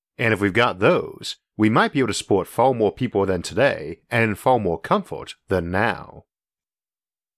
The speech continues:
We have a concept we discuss sometimes on the channel called an ecomonopolis, a planet-wide city, and these show up in fiction fairly often,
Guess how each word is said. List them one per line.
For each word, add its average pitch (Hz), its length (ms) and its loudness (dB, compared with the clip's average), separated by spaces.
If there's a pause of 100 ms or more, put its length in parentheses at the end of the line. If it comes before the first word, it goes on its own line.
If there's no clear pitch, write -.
(1600)
We 104 100 2
have 170 160 2
a - 20 -6
concept 104 640 -4
we 92 80 -4
discuss 135 360 0
sometimes 90 520 -2
on 87 80 0
the 78 80 -4
channel 98 480 -2 (100)
called 104 240 0
an 104 100 -2
ecomonopolis, 117 960 -4 (300)
a 117 160 4
planet-wide 104 760 0
city, - 520 -4 (320)
and 117 240 0
these 208 160 2
show 156 220 2
up 123 140 0
in 95 160 -2
fiction 92 420 -2
fairly 92 320 0
often, 101 520 -2